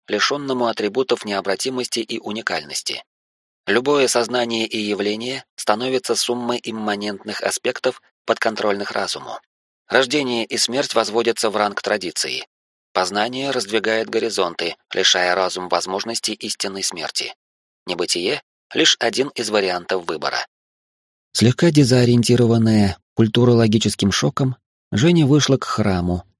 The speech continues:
огибая по широкой дуге стеллу памяти. На девушку эта конструкция нагоняла жуть. А еще она боялась услышать имя одного из убитых ею людей. Створки храма беззвучно отворились,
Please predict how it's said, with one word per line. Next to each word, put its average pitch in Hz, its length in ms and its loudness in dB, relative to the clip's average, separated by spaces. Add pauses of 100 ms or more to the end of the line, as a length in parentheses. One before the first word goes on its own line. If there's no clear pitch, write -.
огибая 92 560 4
по 92 100 0
широкой 92 400 2
дуге 90 320 2
стеллу 90 460 0
памяти. 69 580 -6 (560)
На 120 100 4
девушку 160 460 4
эта 127 220 2
конструкция 127 640 2
нагоняла 113 520 2
жуть. 80 400 -4 (500)
А - 120 -6
еще - 300 0
она 117 220 4
боялась 120 480 6
услышать 113 520 2
имя 127 260 4
одного 98 500 2
из 104 220 2
убитых 98 440 2
ею 85 320 0
людей. 85 480 -4 (720)
Створки 156 360 4
храма 151 340 4
беззвучно 120 560 2
отворились, 95 600 0